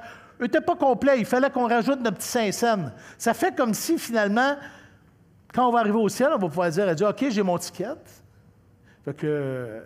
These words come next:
laisse-moi rentrer mon dix pour cent. » Tu sais, ça, non, le salut est entièrement l'œuvre de Dieu, reçu par la foi seulement,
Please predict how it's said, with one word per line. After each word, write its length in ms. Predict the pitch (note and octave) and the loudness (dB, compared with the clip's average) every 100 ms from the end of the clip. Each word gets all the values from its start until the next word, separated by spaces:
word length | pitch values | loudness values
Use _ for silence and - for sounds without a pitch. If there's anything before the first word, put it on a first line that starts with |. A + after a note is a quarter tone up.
| - - - - - - C#3+ | -20 -20 -20 -20 -20 -20 -12
laisse-moi 300 | D3 D3 G3 | -10 -4 -2
rentrer 280 | F3+ D3+ G3 | -2 -4 -4
mon 200 | F3 D3+ | -4 -4
dix 180 | C3+ D#3 | -6 -8
pour 160 | D3+ | -10
cent. » 140 | - F3 F4 F4+ - _ - - - - _ - | -10 -14 -14 -20 -20 _ -20 -20 -20 -20 _ -10
Tu 100 | B3 | -8
sais, 180 | D4 - | -8 -8
ça, 500 | - F3 E3+ D#3 - - A#2 | -4 -2 0 -4 -8 -16 -10
non, 480 | C3+ F3 C#4+ B3 B2 - | -6 -4 -4 -8 -12 -12
le 80 | C3 | -10
salut 600 | - F3 D3+ G3 D4 D#4 G3+ | -4 -2 -2 -2 -4 -6 -10
est 200 | B2 E3+ | -8 -6
entièrement 640 | A3 - E3+ D3 D3+ E3 G3 C#3 | -6 -6 -6 -6 -8 -8 -12 -10
l'œuvre 400 | C3+ D3 D#3 D#3+ C#3+ | -6 -4 -4 -8 -10
de 100 | C#3 | -8
Dieu, 400 | C3 C#3 E3+ G3 - - - - C3+ | -6 -6 -8 -10 -20 -20 -20 -14 -8
reçu 460 | F3 - - B3 | -6 -6 -4 -4
par 240 | B3 E3+ C#3+ | -2 -2 -2
la 160 | C3 | -4
foi 360 | - - F3 G#3 | -8 -6 -4 -4
seulement, 580 | - D#3+ C#3+ B2+ C3 | -4 -4 -4 -6 -8